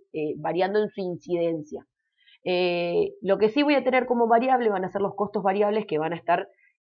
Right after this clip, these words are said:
eh, en base a las cantidades que se producen y en particular a la cantidad de, eh, factores que se contratan, ¿sí? Entonces, cuando yo voy a tener, voy a producir más cantidades, voy a contratar más factores y entonces voy a tener mayores costos variables.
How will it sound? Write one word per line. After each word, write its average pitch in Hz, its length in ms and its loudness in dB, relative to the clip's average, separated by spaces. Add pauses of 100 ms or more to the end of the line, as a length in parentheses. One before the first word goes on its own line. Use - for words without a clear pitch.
eh, 175 300 -2
en 180 180 -2
base 196 340 2
a 165 140 6
las 180 160 -2
cantidades 170 440 -2
que 190 120 -4
se 190 100 -4
producen 214 480 0
y 180 60 0
en 170 100 -4
particular 226 560 -2
a 226 60 2
la 180 100 -2
cantidad 160 480 -2
de, 165 300 -4 (320)
eh, 160 500 -2
factores 180 380 -2
que 196 80 -2
se 175 120 -6
contratan, 151 600 0
¿sí? 151 160 -4
Entonces, 160 400 -4 (260)
cuando 165 300 0
yo 190 220 2
voy 208 160 2
a 185 100 -2
tener, 185 400 -2
voy 180 240 0
a 175 100 2
producir 175 460 -2
más 156 220 -4
cantidades, 220 560 2
voy 165 140 2
a 165 40 0
contratar 160 480 -2
más 165 220 -4
factores 196 580 2 (180)
y 190 100 0
entonces 185 280 -2
voy 185 140 0
a 180 80 -2
tener 190 400 0
mayores 165 420 -2
costos 151 300 -8
variables. 151 480 -6